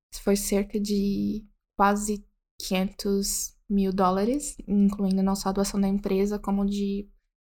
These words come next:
pessoas e empresas parceiras. Vou deixar o link ali na descrição. Mas é uma forma de a gente não participar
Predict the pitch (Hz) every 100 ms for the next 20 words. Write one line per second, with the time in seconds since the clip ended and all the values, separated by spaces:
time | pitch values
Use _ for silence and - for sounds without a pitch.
0 | _ _ _ - 202 208 202 202 208 202
1 | 202 202 208 202 - 196 208 269 - -
2 | - 208 202 208 202 202 202 208 202 202
3 | 202 - 208 - 208 220 _ _ _ _
4 | _ _ _ - - 220 220 240 247 247
5 | 226 226 220 214 214 208 220 214 214 208
6 | 208 202 - 208 - 208 196 196 208